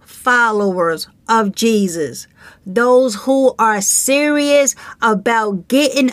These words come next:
up out of here in one piece and meeting Jesus face to face. Yep, I, I, I keep running into believers.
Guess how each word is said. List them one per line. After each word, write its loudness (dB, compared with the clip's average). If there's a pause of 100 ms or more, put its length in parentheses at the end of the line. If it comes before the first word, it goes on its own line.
up 0 (200)
out 0
of -2
here 0
in 2
one 0
piece -2 (300)
and 4
meeting 2 (140)
Jesus 2 (300)
face 0
to -2
face. -4 (3000)
Yep, -2 (260)
I, -2 (180)
I, -4 (100)
I -8
keep 2
running 0 (920)
into 0 (360)
believers. 0